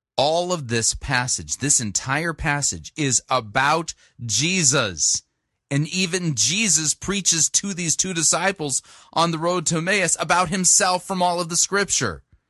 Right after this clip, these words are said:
This isn't about you returning to some Jerusalem. This is an utterly narcissistic reading of this text, and it's taking the glory away from Christ and putting it on ourselves.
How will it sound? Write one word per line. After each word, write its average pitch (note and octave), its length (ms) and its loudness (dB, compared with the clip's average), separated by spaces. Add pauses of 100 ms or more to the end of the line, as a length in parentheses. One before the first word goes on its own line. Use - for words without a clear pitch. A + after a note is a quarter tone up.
(380)
This D#3+ 180 4
isn't G3+ 240 0
about F#3 320 2
you F#3 280 -2
returning G3 480 -2
to E3 160 2
some G3+ 280 2
Jerusalem. E3 840 2 (1040)
This F3 380 2
is G3 120 0
an G3 140 -2 (100)
utterly G#3+ 640 0
narcissistic E3+ 1120 2
reading D3+ 480 -2
of B2+ 140 0
this B2 200 2
text, - 680 -4 (580)
and D#3 140 2
it's - 200 2
taking F#3 540 -2
the E3 100 0
glory D3 540 -4
away B2+ 460 -2
from A2+ 280 -2
Christ G#2+ 840 -2 (400)
and A2 120 -4
putting C#3+ 300 0
it B2 100 0
on A2 300 -2 (140)
ourselves. G2+ 960 -2